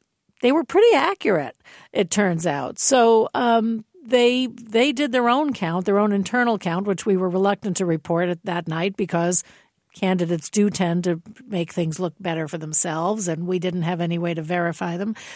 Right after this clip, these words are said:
But, you know, in the light of four days later, um,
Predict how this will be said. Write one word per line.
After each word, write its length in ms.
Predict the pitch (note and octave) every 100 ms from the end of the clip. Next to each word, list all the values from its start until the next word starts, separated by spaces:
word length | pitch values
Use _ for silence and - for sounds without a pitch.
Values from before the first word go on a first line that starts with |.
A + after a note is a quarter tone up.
| - -
But, 280 | B3+ -
you 80 | -
know, 120 | D4 B3
in 80 |
the 80 | A#3
light 300 | A3 A3 A#3
of 160 | A#3 F#3+
four 260 | - A3+
days 300 | A3 A3 G#3
later, 500 | A3 B3 B3 F3 G#3 - - - -
um, 440 | G3+ G3+ G3 G3